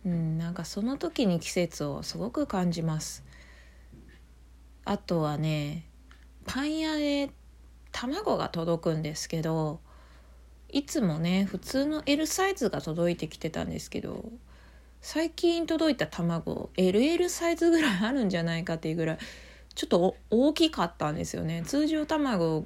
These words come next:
五十グラムぐらいだったんですけど、今回六十グラムあって、計量するのにね、ちょっと困っちゃったっていうのがありまして、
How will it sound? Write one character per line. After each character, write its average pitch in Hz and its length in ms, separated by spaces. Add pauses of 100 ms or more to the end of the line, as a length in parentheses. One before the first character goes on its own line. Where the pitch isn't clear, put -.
五 208 140
十 240 260
グ 240 100
ラ 233 120
ム 233 140
ぐ 226 120
ら 190 100
い 165 60
だ 160 100
っ - 20
た 156 140
ん 156 40
で 151 80
す - 100
け 170 100
ど、 165 360
今 302 180
回 165 160
六 175 260
十 254 200
グ 247 100
ラ 202 120
ム 156 120
あ 156 60
っ 160 60
て、 - 500
計 302 180
量 311 160
す 302 160
る 294 140
の 190 120
に 151 120
ね、 160 320
ち - 80
ょ 247 100
っ 247 40 (120)
と 160 120
困 165 260
っ 165 120
ち - 120
ゃ 147 60
っ - 20
た - 160
っ - 60
て - 180
い 143 120
う 175 60 (800)
の 156 160
が 156 180 (520)
あ 170 140
り 151 120
ま 147 160
し - 120
て、 - 280